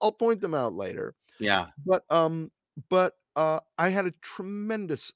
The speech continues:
Speaker 1: amount of fun watching this movie.
Speaker 2: This is a
Speaker 1: Um,
Speaker 2: surprise one. This would surprise me.
Speaker 1: Well, watching pe-,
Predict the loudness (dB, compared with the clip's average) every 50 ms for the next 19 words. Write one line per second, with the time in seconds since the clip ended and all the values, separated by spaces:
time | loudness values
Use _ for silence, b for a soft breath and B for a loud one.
0 | _ -8 -4 -4 -4 -4 -6 -10 -14 -10 -10 -8 -8 -8 -12 -14 -16 -20 _ _
1 | _ _ _ -4 -4 -4 -4 -6 -12 -14 -12 -12 -14 -14 -16 -18 -16 -16 -16 -16
2 | -16 -20 -20 -20 -20 _ b b b b b b b b b -6 -4 -2 0 0
3 | 0 0 0 0 -2 -2 -2 0 0 0 2 2 0 0 -2 -6 -8 -2 0 0
4 | 0 0 -2 -6 -2 -2 -2 -2 -2 -4 -4 -4 -4 -4 -4 -6 -6 -8 -14 _
5 | _ _ _ _ _ _ _ _ _ _ _ _ 8 8 8 8 6 4 2 2
6 | 0 -2 -2 -2 -2 -4 -6 -8 -12 -12